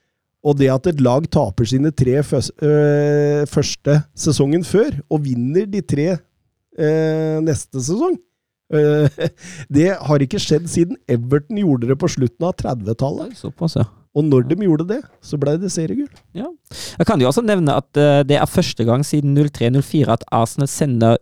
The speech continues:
Speaker 2: ut samme elleve spillere i de første tre kampene for sesongen.
Speaker 1: Ja.
Speaker 2: Og null tre null fire var jo den, eh, Invincible-sesongen.
Speaker 1: Anders Hansen på Twitter, hvor langt tror dere Arsenal og Tottenham kan komme i år? Vil det bli en sesong der det blir en kamp om annenplassen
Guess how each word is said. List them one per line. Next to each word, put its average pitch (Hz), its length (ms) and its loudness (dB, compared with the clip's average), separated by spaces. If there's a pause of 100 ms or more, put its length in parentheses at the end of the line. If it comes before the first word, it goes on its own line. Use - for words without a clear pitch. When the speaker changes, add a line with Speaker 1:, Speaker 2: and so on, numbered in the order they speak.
Speaker 2:
ut 135 360 4
samme 135 380 0
elleve 117 180 2
spillere 117 360 2
i 110 80 4
de 113 40 -2
første - 240 -4
tre - 140 -4
kampene 120 340 -6
for - 100 -8
sesongen. - 260 -10 (360)
Speaker 1:
Ja. 359 140 -6 (100)
Speaker 2:
Og 147 100 -4
null 117 140 0
tre 131 160 0
null 127 100 2
fire 127 280 0
var - 160 0
jo - 20 0
den, 120 220 0
eh, 120 100 4
Invincible-sesongen. 120 800 -2 (1160)
Speaker 1:
Anders 180 300 2
Hansen 175 360 0
på 202 140 2
Twitter, 175 420 4
hvor 151 260 6
langt 147 400 4
tror 127 220 6
dere 139 240 4
Arsenal 135 480 0
og 135 180 0
Tottenham 135 440 -2
kan 139 260 0
komme 139 320 0
i 127 80 4
år? 180 320 4 (140)
Vil 127 160 2
det 147 120 2
bli 123 220 2
en 139 160 2
sesong 160 540 0 (200)
der 120 160 2
det 135 140 2
blir 123 180 2
en 147 120 0
kamp 107 320 -2
om 143 180 0
annenplassen 117 800 -4